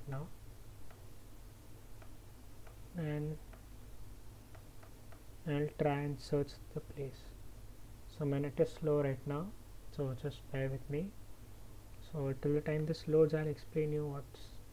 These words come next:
what I, what we did to find everything. So firstly, we got this name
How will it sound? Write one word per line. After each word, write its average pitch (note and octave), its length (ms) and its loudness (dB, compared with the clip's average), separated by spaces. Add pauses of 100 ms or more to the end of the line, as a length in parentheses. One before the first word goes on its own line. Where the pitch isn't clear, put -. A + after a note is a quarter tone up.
(140)
what D3+ 220 4
I, C#3 120 0 (100)
what C#3+ 240 0
we D3 80 2 (100)
did C#3+ 220 8
to D#3 80 8
find C#3+ 300 0
everything. C#3 480 2 (1900)
So D3 320 8 (880)
firstly, C#3+ 600 8 (400)
we C#3+ 440 8 (520)
got C#3 280 8
this C#3+ 240 4
name C3+ 360 2